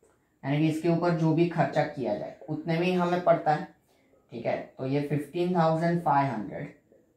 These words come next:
प्लस फ़ोर फिफ्टी, यानी कि फ़िफ्टीन थाउजेंड नाइन हंड्रेड एंड फिफ्टी रुपीज,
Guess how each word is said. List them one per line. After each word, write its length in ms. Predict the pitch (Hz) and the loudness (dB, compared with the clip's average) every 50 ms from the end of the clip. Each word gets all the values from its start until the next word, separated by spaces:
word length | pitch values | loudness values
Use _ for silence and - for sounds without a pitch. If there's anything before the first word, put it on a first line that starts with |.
| _ _ _ | _ _ _
प्लस 300 | 156 160 170 196 190 - - - | 2 2 4 4 2 -2 -8 -8
फ़ोर 220 | 156 151 147 147 | -6 -4 -4 -4
फिफ्टी, 600 | 147 - - - - - _ _ - - 165 - - - _ - - - _ _ _ - | -6 -8 -14 -18 -18 -20 _ _ -16 -16 -16 -16 -18 -20 _ -20 -20 -20 _ _ _ -12
यानी 260 | 120 123 123 123 127 127 | -8 -6 -4 -4 -4 -2
कि 140 | 131 143 143 143 - - | -2 -2 -2 -2 -4 -6
फ़िफ्टीन 560 | 131 123 123 - - - 170 170 180 180 175 | -8 -8 -8 -8 -8 -6 -2 -2 -2 -2 0
थाउजेंड 600 | 165 160 151 156 151 147 131 120 117 131 160 - - - _ _ _ _ _ _ _ _ - | 0 2 2 2 2 0 -2 -2 -2 -2 -4 -4 -6 -12 _ _ _ _ _ _ _ _ -14
नाइन 540 | - 123 117 117 123 135 143 160 170 175 170 | -10 -8 -4 -2 0 0 2 2 2 2 2
हंड्रेड 320 | 156 151 147 143 143 143 | 2 2 2 2 2 2
एंड 180 | 143 143 147 - - | 2 0 0 -2 -4
फिफ्टी 420 | - 107 101 - - _ _ - - - - - - - _ _ _ _ _ _ _ _ _ - - - - - _ _ _ _ _ _ _ _ - _ _ _ _ _ _ _ _ _ _ _ _ _ _ _ _ _ _ - - - - - _ _ _ _ _ - | -8 -12 -14 -14 -18 _ _ -20 -20 -18 -20 -20 -20 -20 _ _ _ _ _ _ _ _ _ -20 -20 -20 -20 -20 _ _ _ _ _ _ _ _ -20 _ _ _ _ _ _ _ _ _ _ _ _ _ _ _ _ _ _ -20 -20 -20 -20 -20 _ _ _ _ _ -14
रुपीज, 440 | 131 101 - - - - - - | -12 -12 -12 -12 -14 -14 -14 -16